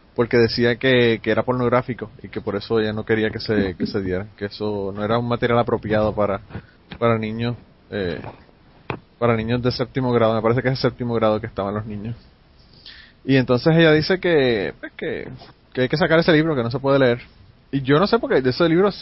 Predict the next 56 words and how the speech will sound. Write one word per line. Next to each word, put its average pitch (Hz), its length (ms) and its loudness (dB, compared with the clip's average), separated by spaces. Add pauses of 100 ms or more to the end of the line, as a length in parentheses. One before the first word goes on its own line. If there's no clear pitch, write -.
(120)
desde 120 380 0
que 113 160 -2
yo 127 460 0 (100)
soy 147 180 2
niño, 156 400 -2
ese 117 160 -2
libro 120 220 2
se 113 140 0
ha 107 60 4
leído. 98 340 0
O - 20 -10
sea, 87 240 -4
que 90 120 -8
eso - 180 -6
no 113 120 0
es 120 60 0
nada 117 240 4
nuevo 110 300 2
de 98 60 0
que 113 80 -6
se 110 60 -4
está 104 180 -2
usando 113 360 -4
ese 117 140 0
libro 110 280 -2
para, 98 300 0 (800)
para 123 160 6
darle 113 180 4
en 110 60 -2
la 110 60 -4
escuela. 120 340 0 (840)
Pero 117 140 -4
me 120 60 -2
imagino 120 320 -2
que 135 120 0
ella 120 340 2 (340)
ahora 113 240 0
fue 120 100 -8
que 127 80 -4
se 123 120 -2
dio 117 100 2
cuenta 117 260 -2
porque 98 200 -6
tiene 98 160 -6
una 104 180 -2
hija 107 160 -4
que 73 240 -4
se - 240 -18
estaba 107 300 2
dando 110 300 0
ese, 101 360 -2
ese 107 160 -4
libro 101 200 -2
en 95 40 -2
la 82 60 -4
escuela. 101 320 -6